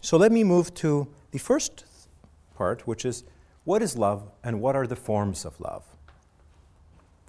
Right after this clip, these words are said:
I think there are three closely intertwined aspects to every kind of love, every form of love.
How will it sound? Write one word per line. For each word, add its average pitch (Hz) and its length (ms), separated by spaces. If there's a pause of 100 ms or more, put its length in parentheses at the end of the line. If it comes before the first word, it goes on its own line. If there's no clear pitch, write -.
(720)
I 196 100
think 254 180
there 226 100
are 165 60
three 226 800 (680)
closely 214 540
intertwined 175 540
aspects - 760 (260)
to 131 160
every 175 380
kind 120 340
of 107 140
love, 64 320 (160)
every 120 240
form 104 320
of 85 80
love. - 220